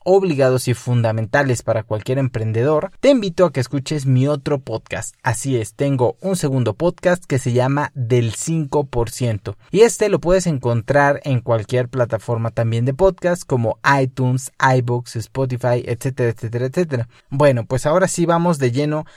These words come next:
al tema. Entonces, les comentaba, esto fue a raíz de una pregunta en Instagram que el usuario se llama Angelop J P S. Me, me escribió lo siguiente y dice así:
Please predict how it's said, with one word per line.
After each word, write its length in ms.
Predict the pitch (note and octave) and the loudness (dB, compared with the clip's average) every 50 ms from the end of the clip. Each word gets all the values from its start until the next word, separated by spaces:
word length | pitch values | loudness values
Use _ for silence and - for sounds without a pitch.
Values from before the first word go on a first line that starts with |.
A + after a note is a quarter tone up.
| - _ - | -20 _ -4
al 220 | A2+ A#2+ A2 - | -2 -2 -2 -2
tema. 280 | - A#2 G#2+ G2+ G2+ G2 | -2 -2 -2 -4 -4 -4
Entonces, 480 | C3+ C3+ C3 F#3+ F#3+ F3+ F#3 F3 F3 - - | -2 2 4 4 4 4 2 -2 -2 -2 0
les 220 | D#3 D#3 D#3 - | 2 2 2 2
comentaba, 500 | - F3 E3 D#3 D3+ C3 - F3+ F3+ F#3+ | 2 2 2 2 2 2 2 2 4 4
esto 200 | G3+ F#3+ - A3+ | 2 2 0 0
fue 220 | - A3 G#3+ A3 G#3 | 2 4 4 4 4
a 120 | C#3+ C#3+ | 2 2
raíz 240 | C3+ D3 D#3 E3+ D#3+ | 2 4 2 2 2
de 60 | F3+ | 0
una 160 | F3+ F3 D#3+ | 0 -2 -2
pregunta 400 | - C3 C3 C3 C#3+ D3+ C3+ D3 | 0 0 0 0 0 -2 0 0
en 100 | C3+ C3+ | 0 0
Instagram 680 | D#3 F3 F3 - - E3+ D3+ C#3+ C#3+ D3 D#3+ F#3 A#3 - _ _ _ _ _ _ | 2 0 0 0 0 0 0 2 2 2 2 0 -6 -10 _ _ _ _ _ _
que 320 | - C#3 C3 C3 C3 B2+ - | -2 0 2 2 2 2 0
el 140 | C#3+ C3+ B2+ | 0 0 0
usuario 580 | C3 B2+ - D#3 D#3 D#3 D3+ D#3+ F3 F#3 F#3 - | 0 0 2 2 2 4 4 2 0 0 -2 -4
se 200 | - - C#3 C3 | -6 -4 -4 -2
llama 380 | C3+ C#3 D3 D3+ D3+ - - _ | -2 -2 -2 -2 -4 -6 -6 _
Angelop 840 | - C#3 C#3 C3+ C3 - - - C3+ C3 C3 C3 D3 E3 G3+ G#3+ - _ _ | -4 -2 -2 -2 -2 -4 -4 -2 0 2 2 2 2 2 2 2 0 _ _
J 440 | - - - D3+ C3+ - E3 D3 C#3+ _ | -6 0 0 0 0 2 0 -2 -2 _
P 220 | - D3 C#3+ C3+ - - | -2 -2 -2 -2 -2 -4
S. 340 | C#3+ C3+ - - A#3+ C#4+ - _ _ _ _ - _ _ _ _ | -6 -6 -6 -6 -6 -8 -8 _ _ _ _ -20 _ _ _ _
Me, 300 | - C3+ C3+ C3 C3 A#2 | -4 -2 0 0 0 0
me 100 | B2+ C#3 | 0 0
escribió 380 | C3 - - - C3+ A#2+ C#3 C3+ | 0 0 0 -2 -2 0 0 0
lo 100 | C3+ C3 | 0 -2
siguiente 460 | B2 - A#2+ A#2 A2+ A2 G2+ - A2+ | -2 -4 -4 -4 -4 -4 -4 -6 -6
y 60 | A2+ | -6
dice 200 | A2+ B2+ A#2+ - | -6 -6 -4 -4
así: 220 | A#2 - - - | -4 -6 -6 -10